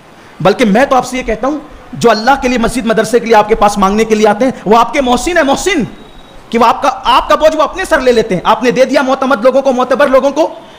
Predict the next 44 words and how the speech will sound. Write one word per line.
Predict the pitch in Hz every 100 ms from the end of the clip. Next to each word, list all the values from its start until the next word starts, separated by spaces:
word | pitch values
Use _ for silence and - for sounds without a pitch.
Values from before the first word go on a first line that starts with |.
| - 208
अब | 165
ज़कात | 202 220 254 220
आपकी | 233 - 220
है, | 185 131 - -
सही | 214 247
जगह | 202 214
खर्चा | 202 180 190
वो | 175
कर | 175
रहे | 147 127
हैं। | - - - - - - - - - - - - - -
वरना | 175 294 311
इस | -
शहर | 208 254 294
में | 294
तो | 370
इधर | 330 247 285
उधर | 262 277
के | 277
पता | 269 240 269
नहीं | 285
कितने | - 240 277
कितने | 254 254 269
हज़ार | 220 170 226 220
मील | 233
के | 233
फासले | 240 196 196 226
से | 233
लोग | 226 196
आते | 190 277
हैं, | 202 - - - - 214
उनके | 233 311
गांव | 269 294
में | 359
मदरसे | 262 233 233 359
भी | 359
नहीं | 349
होते, | 302 294
वो | 285 262
आपसे | 254
चंदा | 254 226 220
लेके | 196 185
जाते | 151 -
हैं। | 113